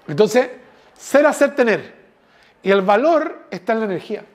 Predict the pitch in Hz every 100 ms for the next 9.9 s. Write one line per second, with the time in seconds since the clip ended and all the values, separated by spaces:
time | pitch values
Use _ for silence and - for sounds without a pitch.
0 | _ _ _ _ _ _ _ _ _ _
1 | _ _ _ _ _ _ _ _ _ _
2 | _ _ _ _ _ _ - 165 160 160
3 | 170 196 190 - - - _ _ _ _
4 | _ _ _ _ _ _ - 165 180 175
5 | 160 - - - _ _ _ _ _ _
6 | _ _ - _ - _ - 160 165 180
7 | - - - _ _ _ _ _ - -
8 | - - - - _ _ _ 165 247 285
9 | 285 262 - 254 233 214 240 -